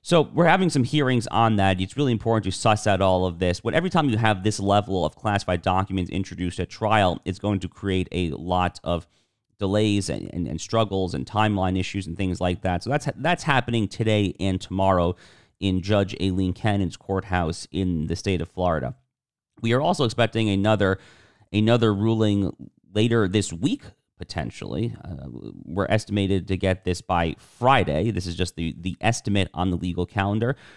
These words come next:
from Justice Arthur Engoron. He is the New York State judge who has been presiding over New York Attorney General Tish James's fraud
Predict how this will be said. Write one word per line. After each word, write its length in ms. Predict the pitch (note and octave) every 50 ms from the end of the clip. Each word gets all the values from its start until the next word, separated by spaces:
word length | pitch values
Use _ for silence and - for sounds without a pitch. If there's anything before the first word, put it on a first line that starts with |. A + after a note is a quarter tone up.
| - - _ _ _ _
from 420 | _ - A#2+ A2 A2 G#2+ F#2 - -
Justice 440 | - - A2 A2 - - G#2+ G2 -
Arthur 340 | - F#2+ G2+ G2+ - G#2+ G2
Engoron. 640 | F#2 F#2 F2 F#2 F#2+ G2+ G#2 A2 A2+ A#2 A#2 A2
He 140 | G#2 G2+ G2+
is 160 | G2 F2+ F2
the 100 | - F2
New 160 | E2+ F#2 F#2+ F#2+
York 240 | F#2+ F#2+ F2+ F2+
State 240 | - - G2+ F#2+ F#2
judge 680 | - - F#2+ F#2 F#2 F#2 F2 E2+ - - - - - - _ _ _ _ _ _
who 380 | G#2 G2+ F#2+ F2+ F2+ E2+ - - -
has 520 | - F#2+ G2 F#2+ F#2 F#2 F#2 F2 - -
been 300 | - - - G2+ F#2+ F2+
presiding 580 | - - F2+ F2 F#2+ G2+ F#2+ F#2 F#2+ F#2 F2 -
over 560 | - E2+ C#3 D3+ C3+ B2+ A#2 G#2 G2 G2 - - _ -
New 100 | G#2 G#2
York 160 | G#2 G2+ F#2+
Attorney 200 | - - G#2+ G2+
General 260 | F2 G2 F#2+ F2+ E2+
Tish 300 | - - - A2+ G#2 -
James's 560 | - - G2+ G2 G2 G2 F#2+ F#2+ F#2 F2 - - - _ _ _ _ _ _ _
fraud 760 | _ - - - - - A#2+ B2 A#2+ B2 C3+ D3 D3+ F3+ -